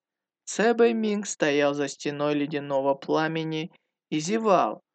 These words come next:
Он играл с этим воином. "Мне интересно, сколько ты протянешь?" Воин долго не продержался. Через три минуты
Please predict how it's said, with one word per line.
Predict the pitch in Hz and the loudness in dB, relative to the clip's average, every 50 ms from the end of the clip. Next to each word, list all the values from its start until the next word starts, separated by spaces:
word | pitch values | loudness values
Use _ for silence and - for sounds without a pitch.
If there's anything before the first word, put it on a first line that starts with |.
| _ _ _ _ _ _ _ | _ _ _ _ _ _ _
Он | 170 196 226 254 262 | 0 0 2 0 0
играл | 240 190 285 302 277 220 175 | 0 0 2 4 4 4 4
с | - - | 2 0
этим | 160 156 - 233 240 240 | -2 0 -2 -2 -2 0
воином. | 247 247 233 185 160 143 127 110 - - - _ _ _ _ _ _ _ _ _ _ _ | 2 2 4 4 2 0 -2 -10 -12 -14 -18 _ _ _ _ _ _ _ _ _ _ _
"Мне | - 170 147 147 165 185 214 240 254 | -8 -6 -4 -2 -2 -2 0 0 -2
интересно, | 262 254 254 - 302 302 254 226 185 151 147 - - 139 131 139 | -2 -2 0 0 0 2 2 2 2 2 0 -4 -8 -8 -8 -8
сколько | - - - - - 143 151 170 170 - 208 | -8 -12 -12 -4 0 2 2 2 2 0 0
ты | 208 - 254 | 0 -2 -2
протянешь?" | 247 - 269 277 277 269 - - 302 277 208 180 160 143 127 - - - - - _ _ _ _ _ _ _ _ _ _ _ _ _ _ _ _ - | 0 2 4 4 4 2 2 0 2 2 2 2 0 -2 -6 -6 -8 -8 -10 -14 _ _ _ _ _ _ _ _ _ _ _ _ _ _ _ _ -18
Воин | 151 143 147 175 220 247 254 254 254 233 190 | -10 -4 0 2 4 4 4 2 0 0 2
долго | 160 139 135 135 135 151 151 | 2 2 2 2 0 -2 -4
не | 151 151 151 | -4 -6 -4
продержался. | - 170 170 180 196 202 214 220 220 208 175 139 131 - - - - - - - _ _ _ _ _ _ _ _ | -2 0 0 2 0 0 0 0 2 2 2 2 0 -4 -10 -12 -12 -12 -14 -16 _ _ _ _ _ _ _ _
Через | - - 160 147 147 143 - | -8 -4 -2 -2 -2 -2 -4
три | - - 151 147 143 | -4 -2 -2 -2 -2
минуты | 143 139 135 135 147 165 185 185 185 - 175 - - | -4 -8 -8 -4 -2 -2 -2 -2 -2 -6 -8 -8 -8